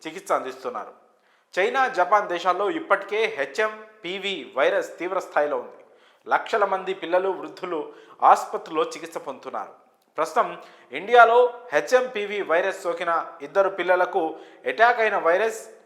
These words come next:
చైనా వైరస్తో పోల్చి చూడడానికి కనీసం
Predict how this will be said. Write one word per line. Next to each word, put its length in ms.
చైనా 300
వైరస్తో 520
పోల్చి 340
చూడడానికి 480
కనీసం 560